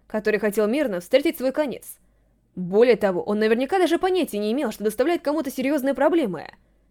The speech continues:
Просто люди были настолько слабы, что не могли вынести даже одно его присутствие. Глата несочувственно усмехнулась и добавила. «Да, все, как ты и сказал. Это слишком. В древние времена драконов было намного больше, и подобные явления происходили куда чаще.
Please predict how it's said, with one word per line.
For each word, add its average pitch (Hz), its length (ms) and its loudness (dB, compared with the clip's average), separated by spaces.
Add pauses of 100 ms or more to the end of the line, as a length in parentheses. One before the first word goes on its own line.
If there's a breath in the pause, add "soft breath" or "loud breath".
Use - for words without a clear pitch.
Просто 403 300 -2
люди 370 220 4
были 320 160 2
настолько 359 440 0
слабы, 339 420 -4 (400)
что - 200 -6
не 202 140 0
могли 220 240 2
вынести 226 340 -2
даже 202 240 0
одно 214 160 2
его 262 140 4
присутствие. 247 840 -4 (680)
Глата 427 280 2
несочувственно 320 560 -2
усмехнулась 226 500 -4
и - 20 -4
добавила. 247 640 0 (480)
«Да, 247 500 2 (220 loud breath)
все, - 240 2 (100)
как 427 140 0
ты 330 160 0
и 285 40 -4
сказал. 190 680 0 (240 soft breath)
Это 453 200 2
слишком. - 600 -6 (300 soft breath)
В 381 100 -2
древние 330 380 0
времена 285 340 0
драконов 269 460 2
было 277 160 4
намного 269 360 0
больше, 247 460 -4
и 247 80 2
подобные 226 480 0
явления 214 380 0
происходили 359 520 2
куда 330 220 0
чаще. 220 600 -4